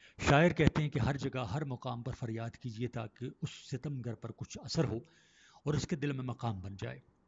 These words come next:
यानी जब उसके जुल्म सितम का चर्चा आम होगा तो उसकी बदनामी होगी और मुमकिन है कि बदनामी के डर से वो मेहरबान हो जाए। नंबर दो, शेर नंबर दो,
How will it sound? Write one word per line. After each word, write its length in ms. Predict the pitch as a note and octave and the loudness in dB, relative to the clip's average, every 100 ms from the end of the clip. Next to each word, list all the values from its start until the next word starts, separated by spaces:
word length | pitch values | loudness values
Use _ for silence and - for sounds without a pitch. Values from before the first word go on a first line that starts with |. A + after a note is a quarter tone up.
| _ - - - | _ -20 -8 2
यानी 180 | D#3 F3 | 4 6
जब 220 | D#3+ D#3+ E3 | 4 2 -2
उसके 320 | - - C#3 | -2 0 2
जुल्म 260 | A#2 C#3 B2+ | 4 2 4
सितम 280 | B2+ C3+ B2 | 2 2 0
का 120 | A#2+ | 0
चर्चा 400 | - A2+ - A2+ - - | 2 0 2 0 0 2
आम 160 | B2+ G#2+ | 4 6
होगा 260 | A#2+ B2 | 4 4
तो 100 | B2 | 0
उसकी 220 | C#3 - C3 | -2 0 0
बदनामी 440 | A2+ G2+ G#2 D3 | 0 0 0 2
होगी 260 | G2+ G2+ G2+ - - - - - - | 2 -2 -6 -10 -20 -20 -20 -4 6
और 100 | D#3 | 10
मुमकिन 300 | E3+ E3+ F3 | 10 10 10
है 120 | E3+ | 10
कि 100 | E3+ | 8
बदनामी 380 | C#3+ A#2 C#3 D3 | 6 6 6 6
के 100 | D3 | 6
डर 120 | C3+ | 4
से 160 | B2 C3+ | 4 4
वो 140 | A#2+ B2 - B2+ | 4 2 0 4
मेहरबान 420 | G2 A2 G#2 F2 | 4 6 2 0
हो 120 | G2+ | -2
जाए। 200 | G2 B2 - - _ - - _ - - - - - - - - - - - - _ D3 | -2 -6 -12 -20 _ -20 -20 _ -20 -20 -20 -20 -14 -12 -12 -14 -14 -14 -16 -20 _ 0
नंबर 220 | C3+ A#2 | 2 4
दो, 180 | B2+ A#2+ | 6 10
शेर 180 | D#3 C3 | 10 8
नंबर 160 | B2+ | 6
दो, 160 | A#2 | 8